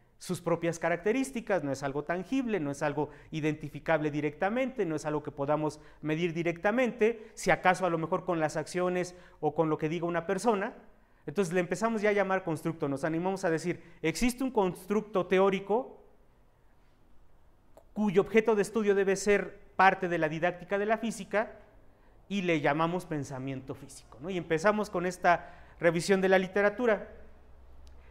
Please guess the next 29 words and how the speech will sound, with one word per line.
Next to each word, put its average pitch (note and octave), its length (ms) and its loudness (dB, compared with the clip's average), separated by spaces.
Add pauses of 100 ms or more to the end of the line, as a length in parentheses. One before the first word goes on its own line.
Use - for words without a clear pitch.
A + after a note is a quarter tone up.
(120)
Ese A3+ 240 -2
fue A#3+ 140 0
el A#3 60 -2
primer G#3 360 -2
trabajo, F#3 560 2
el C3+ 80 -10
más D3+ 220 -4
antiguo E3+ 420 -6
que D3+ 80 -10
identificamos, C#3+ 920 -6 (640)
que G3+ 100 4
hablaba G#3+ 380 6
ya G#3+ 180 4
sobre G3 540 -2
el E3 240 0
pensamiento F3 580 0
físico, A3 380 -2
o D#3+ 140 4
al E3+ 100 6
menos A#3 280 -4
como D#3+ 240 -6
dice F3+ 240 -6
el E3+ 120 -8
título, G3 540 -6 (500)
la E3+ 240 2
física C4+ 720 4
como E3+ 320 4
una A#3 300 0
manera G3 760 0